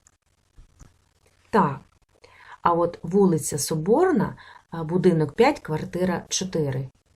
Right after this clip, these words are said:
Бажано не оприлюднювати, так, таку інформацію. Далі проживає Україна, місто Вінниця. Таку інформацію можна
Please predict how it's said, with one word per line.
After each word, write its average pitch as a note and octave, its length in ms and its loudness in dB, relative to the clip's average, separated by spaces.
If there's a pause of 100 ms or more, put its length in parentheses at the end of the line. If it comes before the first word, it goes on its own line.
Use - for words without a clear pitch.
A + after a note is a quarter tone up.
(360)
Бажано G3+ 720 4
не G#3+ 420 8
оприлюднювати, E3 1040 0
так, A3+ 320 0
таку E3+ 320 -6
інформацію. E3+ 840 -4 (920)
Далі G3 360 0 (480)
проживає E3 460 -4
Україна, D3+ 640 0
місто G#3+ 420 2
Вінниця. D3 600 -4 (1040)
Таку E4+ 260 4
інформацію G#3+ 640 2
можна - 540 -4